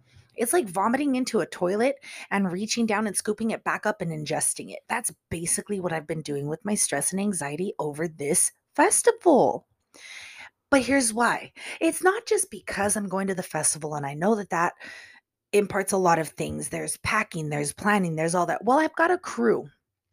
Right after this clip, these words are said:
I'm going with a crew this year, and they plan everything out. There was a full-blown emailed itinerary sent out to us,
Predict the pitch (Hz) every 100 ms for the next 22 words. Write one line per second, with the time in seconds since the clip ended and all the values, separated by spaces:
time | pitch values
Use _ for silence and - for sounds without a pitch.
0 | _ _ _ _ - 294 285 285 302 302
1 | 302 294 - - 214 185 - - - -
2 | - - 233 226 233 226 240 240 240 226
3 | - _ 196 214 170 156 165 151 - 131
4 | 139 - 135 - - - - - 240 277
5 | 277 180 - - 240 240 180 190 202 202
6 | - 196 202 202 202 175 - 170 151 -
7 | 185 185 165 151 143 143 165 147 147 151
8 | - - 139 -